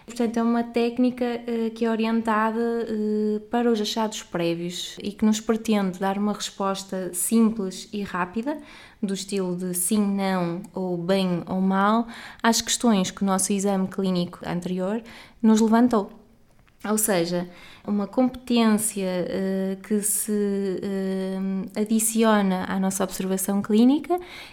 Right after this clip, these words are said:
e que não pretende de forma alguma, eh, substituir, nem sequer é comparável à ecografia descritiva clássica que pre-, que pretende avaliar todo, todo o órgão, eh, de forma mais, eh, completa.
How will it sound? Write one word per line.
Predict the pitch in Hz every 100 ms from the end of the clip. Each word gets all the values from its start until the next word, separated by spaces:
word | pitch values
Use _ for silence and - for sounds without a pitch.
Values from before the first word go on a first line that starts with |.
| -
e | 240
que | 247
não | 254
pretende | 247 - 233 208
de | 190
forma | - 202 202 202
alguma, | 214 208 226 247 254 254 262
eh, | 247 240 240 240
substituir, | 240 226 220 - 214 - 220 240
nem | 247
sequer | 247 - 240
é | 220
comparável | 214 208 208 214 226 240
à | 233
ecografia | 220 220 220 220 - 214 214
descritiva | - 220 214 220 214 220
clássica | 220 226 233 254 247 254
que | 254
pre-, | - 220 214 -
que | - 220
pretende | 220 - 214 226 226 233
avaliar | 220 214 220 214 220 226
todo, | - 220 220 220
todo | 214 214 208
o |
órgão, | 196 196 202 208 208
eh, | 208 208 202 202
de | -
forma | 196 196
mais, | 190 190 196 196 -
eh, | 202 196 190
completa. | 196 196 185 165 - -